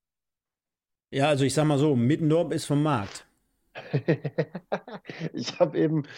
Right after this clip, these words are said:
Speaker 2: noch so illustre Namen wie, wie Lorenz Günther Köstner, das wäre eine, äh, eine Rückkehr quasi,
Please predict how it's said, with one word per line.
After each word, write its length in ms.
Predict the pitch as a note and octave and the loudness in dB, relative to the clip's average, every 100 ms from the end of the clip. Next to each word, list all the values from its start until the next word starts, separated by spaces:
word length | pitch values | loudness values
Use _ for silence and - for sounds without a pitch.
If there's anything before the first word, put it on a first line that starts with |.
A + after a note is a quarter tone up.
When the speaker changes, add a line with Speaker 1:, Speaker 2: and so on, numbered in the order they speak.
| - - | -14 0
Speaker 2:
noch 160 | C3+ | 2
so 240 | B2+ D3+ C#3+ | 2 2 2
illustre 480 | C#3 C#3+ D3+ - | 2 2 0 -2
Namen 340 | C3+ C3 C#3+ C3+ - | -2 -2 -4 -8 -4
wie, 200 | C3+ A2+ | -4 -4
wie 240 | D3+ A2+ A#2+ | -6 -2 2
Lorenz 500 | B2+ F3 F3+ E3 - | 4 4 2 -2 -4
Günther 260 | D3+ D3 | -6 -6
Köstner, 600 | B2 D3+ - - G2+ E3+ | -6 -6 -8 -6 -4 -4
das 200 | D#3+ A#2+ | -4 -6
wäre 180 | B2 A#2+ | -4 -2
eine, 600 | B2 A#2 A#2+ A#2 A#2 A#2 | 2 4 4 2 -4 -8
äh, 500 | - - - - - | -12 -20 -20 -14 0
eine 160 | B2 A2+ | 2 2
Rückkehr 320 | F3+ - G2+ | 0 -2 -4
quasi, 520 | - G2 F#2 F#2+ C#3+ | -4 -6 -6 -6 -8